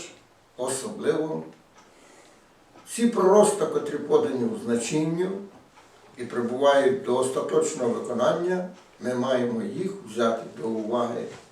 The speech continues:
Вони мають керувати іменно ці слова, ці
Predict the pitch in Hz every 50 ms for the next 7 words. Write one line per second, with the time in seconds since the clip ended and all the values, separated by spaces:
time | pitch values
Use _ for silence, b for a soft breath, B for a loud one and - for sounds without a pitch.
0 | - 117 123 147 156 170 190 208 220 202 - 131 123 120 113 - - - - -
1 | 143 135 131 127 127 120 117 117 113 - - - - 101 - - - - - _
2 | _ _ _ B B B B B B B B B B B B - _ _ - -
3 | - - _ - - - 156 147 139 135 123 117 104 104 - - - 175 175 156
4 | - - - - 123 120 127 139 147 147 143 - 135 - - - - - - -
5 | - - - - _ - - - - - - 175 175 175 156 143 - -